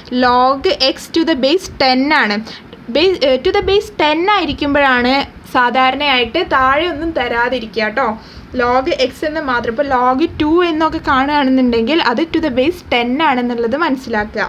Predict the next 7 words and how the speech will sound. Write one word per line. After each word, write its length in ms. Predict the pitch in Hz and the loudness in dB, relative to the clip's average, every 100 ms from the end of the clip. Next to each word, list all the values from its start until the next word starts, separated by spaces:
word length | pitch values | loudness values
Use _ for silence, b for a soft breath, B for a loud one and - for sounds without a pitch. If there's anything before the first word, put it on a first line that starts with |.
| B B B - | B B B 0
വേറെ 260 | 294 330 392 320 | 2 2 0 0
ഏത് 180 | 311 427 415 | 0 -2 0
നമ്പർ 240 | 349 294 285 | -2 0 0
ആണെന്നുണ്ടെങ്കിലും 640 | 254 247 247 240 233 285 339 262 | 0 -2 -4 -4 -2 -2 0 0
അത് 80 | 262 | 2
ഏത് 120 | 262 320 277 | 2 2 2
ബേസിലാണെന്ന് 720 | 254 - 320 294 247 247 339 | 0 0 0 0 0 0 -2